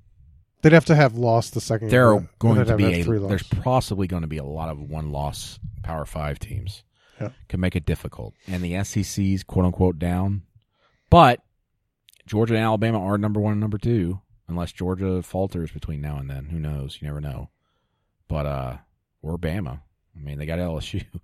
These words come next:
Speaker 2: <laughs> Never mind. I'm sorry. Bama's a three-touchdown favorite against L S U.
Speaker 1: Three touchdown?
Speaker 2: Yeah. Twenty-one points.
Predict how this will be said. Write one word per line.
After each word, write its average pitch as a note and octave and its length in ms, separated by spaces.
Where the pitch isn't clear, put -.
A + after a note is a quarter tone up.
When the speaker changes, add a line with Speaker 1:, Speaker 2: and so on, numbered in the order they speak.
Speaker 2:
<laughs> - 320
Never E2+ 220
mind. - 220
I'm D#2 120
sorry. - 340
Bama's A#2+ 320
a F2 60
three-touchdown F#2+ 720
favorite E2+ 240
against D2+ 200
L D2 140
S - 160
U. C#2+ 220
Speaker 1:
Three C3+ 180
touchdown? C3+ 520
Speaker 2:
Yeah. D#2 100
Twenty-one F2+ 320
points. - 480